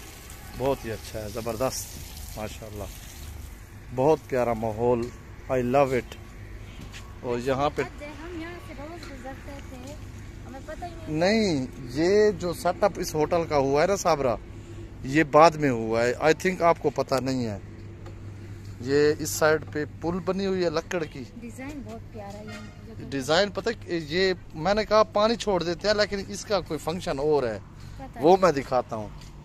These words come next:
Speaker 1: चलो झूला,
Speaker 2: इस
Speaker 1: एक
Speaker 2: साइड
Speaker 1: आध,
Speaker 2: झूले भी हैं।
Speaker 1: एक आध झूला भी खा लो। वैसे
Speaker 2: झूले
Speaker 1: आप
Speaker 2: बच्चे खाते हैं ना।
Speaker 1: बस अल्लाह ताला रहमत करेगा इंशाल्लाह अजीज। यहाँ पे मेरे ख्याल में साबरा जो है ना नहीं जाएगी,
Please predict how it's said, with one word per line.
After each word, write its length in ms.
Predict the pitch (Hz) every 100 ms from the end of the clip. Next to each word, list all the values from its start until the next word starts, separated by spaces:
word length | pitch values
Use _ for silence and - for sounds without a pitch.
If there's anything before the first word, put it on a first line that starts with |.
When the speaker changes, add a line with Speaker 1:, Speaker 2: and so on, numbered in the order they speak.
| - - - - - - - - - -
Speaker 1:
चलो 360 | 202 214 208 190 139 - - 139
झूला, 280 | 175 202
Speaker 2:
इस 80 | 202
Speaker 1:
एक 80 | 202
Speaker 2:
साइड 140 | 202
Speaker 1:
आध, 80 | 156
Speaker 2:
झूले 120 | 320
भी 140 | 320 320
हैं। 260 | 311 294 - - - - - - -
Speaker 1:
एक 160 | 180 196
आध 120 | 170
झूला 240 | 165 190
भी 120 | 180 139
खा 260 | 160 170
लो। 120 | 156
वैसे 200 | 160 165
Speaker 2:
झूले 120 | 175 151
Speaker 1:
आप 80 |
Speaker 2:
बच्चे 300 | - 269 277
खाते 300 | 269 226 -
हैं 80 | 220
ना। 120 | 233 - - - - - - - - - - - - 151
Speaker 1:
बस 160 | 156
अल्लाह 200 | 190 214
ताला 260 | 208 214 202
रहमत 360 | 190 202 208
करेगा 360 | - 185 180 180
इंशाल्लाह 440 | 175 - 175 165
अजीज। 440 | 151 151 147 151 143
यहाँ 220 | 135 165
पे 380 | 160 160 156 156 127 - - -
मेरे 240 | 139 147
ख्याल 280 | 151 156 147
में 100 | 147
साबरा 400 | - 143 147 151
जो 120 | 135
है 60 | 127
ना 100 | 127
नहीं 240 | 127 131
जाएगी, 440 | 127 127 123 117